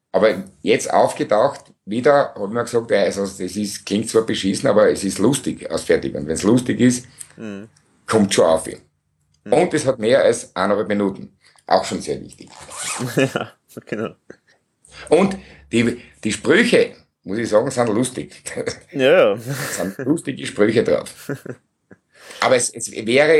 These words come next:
Speaker 1: es wirklich im Sinne der Plattenfirma oder, oder der Band gewesen, dann hätte man das natürlich wahrscheinlich schon richtig gemacht, aber das war eigentlich
Speaker 2: Mhm.
Speaker 1: nie angedacht.
Speaker 2: Mhm.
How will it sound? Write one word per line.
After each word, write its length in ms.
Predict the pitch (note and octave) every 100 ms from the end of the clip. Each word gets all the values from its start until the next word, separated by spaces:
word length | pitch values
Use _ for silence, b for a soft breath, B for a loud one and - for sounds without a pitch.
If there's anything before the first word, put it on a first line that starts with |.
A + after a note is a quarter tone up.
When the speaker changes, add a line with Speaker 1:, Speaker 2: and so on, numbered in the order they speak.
| A#2+
Speaker 1:
es 420 | B2+ B2+ - - -
wirklich 280 | B2 B2+ A#2+
im 120 | A#2
Sinne 280 | A#2+ B2 C3
der 120 | A2+
Plattenfirma 560 | G2+ A2+ C3 G#2+ G#2+
oder, 420 | A#2 A2+ G#2+ F2 -
oder 300 | F2 G2 F2+ F2+ - _ b b b -
der 60 | -
Band 280 | G2 A2 A2
gewesen, 320 | G2+ G#2 A#2+
dann 100 | G#2
hätte 200 | F2+ F#2
man 100 | G2
das 140 | G2
natürlich 360 | G2 F#2 F#2+ E2+
wahrscheinlich 640 | E2+ E2+ E2+ F2 - - _ _ b b b b b
schon 240 | - F2
richtig 320 | F2 F#2 - -
gemacht, 300 | F2 D#2+ -
aber 160 | D#2+
das 180 | D#2 D#2
war 180 | D2+ E2
eigentlich 560 | D#2 D#2 E2 - - -
Speaker 2:
Mhm. 200 | B2 G#2+
Speaker 1:
nie 140 | F2
angedacht. 560 | - - _ B1 - - - _ _
Speaker 2:
Mhm. 640 | A2+ G2+ G#2+ - G2 G#2